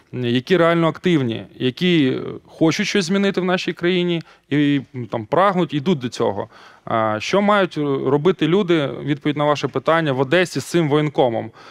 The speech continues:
Ну, по-перше, е, треба об'єднатися і зробити бодай щось. Є різні позови, е, є соціальні мережі, і чим більше розголосу про це, е,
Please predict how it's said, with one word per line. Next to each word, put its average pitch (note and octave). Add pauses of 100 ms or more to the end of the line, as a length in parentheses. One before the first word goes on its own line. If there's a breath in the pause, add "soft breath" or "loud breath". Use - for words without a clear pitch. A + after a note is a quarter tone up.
(180 loud breath)
Ну, E3+
по-перше, G3
е, C3
треба E3
об'єднатися D3+
і B2+
зробити C3+
бодай B2+
щось. - (280 loud breath)
Є G3+
різні F3
позови, C#3 (140)
е, A#2+
є D3
соціальні E3+
мережі, C3+
і C#3
чим E3+
більше F#3+
розголосу G#3
про A#2+
це, G#2 (440 loud breath)
е, A2+